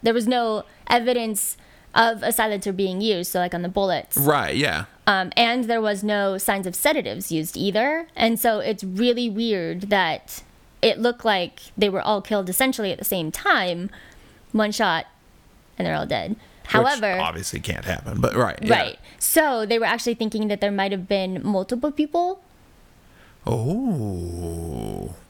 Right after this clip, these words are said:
Speaker 2: Still, I mean, six victims.
Speaker 1: Right.
Speaker 2: So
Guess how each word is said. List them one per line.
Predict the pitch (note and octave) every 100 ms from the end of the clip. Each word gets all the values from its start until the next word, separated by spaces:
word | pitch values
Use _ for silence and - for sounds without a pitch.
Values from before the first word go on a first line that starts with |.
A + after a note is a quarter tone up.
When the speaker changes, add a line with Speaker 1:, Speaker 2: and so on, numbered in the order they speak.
| - -
Speaker 2:
Still, | - - C4 D#3
I |
mean, | G2+ G2
six | - - - F3+ -
victims. | C3+ D#3 - B2+ F2 A#1 - -
Speaker 1:
Right. | G3 F#3 D3+ - - - - -
Speaker 2:
So | - - C3 F#2